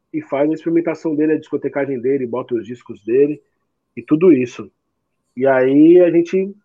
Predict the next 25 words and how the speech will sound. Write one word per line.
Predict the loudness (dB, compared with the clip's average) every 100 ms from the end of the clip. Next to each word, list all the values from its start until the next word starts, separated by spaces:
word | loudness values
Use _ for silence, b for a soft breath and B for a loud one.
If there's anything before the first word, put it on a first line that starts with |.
| _ _ _ _ _ -4
vai | -2
experimentando, | 0 2 2 4 4 4 4 4
né? | 2 0 -4 _ _ _
Que | 0 2
é | 4 4
o, | 2 0 -8 _ _ _ _
o, | -6 -6 -8 _
o, | -2 0 0 -2 -6
a |
coluna | -2 2 2 2
vertebral | 0 0 -2 -2 -4
da | -4 -6
Futuráfrica, | -8 -4 -4 -4 -8 -14 -14 -14
experimentar, | -14 -8 -4 -4 -6 -8 -6 -6 -8 b b b b _ -4
experimentar | -2 2 4 4 2 2 2 0 -4 _ _ _ _ _
a | -14 -12
cultura | -6 -6 -4 -4 -2
negra, | 2 4 4 2 -4 -10 _ _ _ -20
a | -14
cultura | -8 -2 0
que | 2 2
não | 0
é |
falada, | 0 -2 -2 -4 -8 -10 -20 _ _ _ _
obstinada, | -16 -16 -10 -6 -4 -4 -4 -8 -14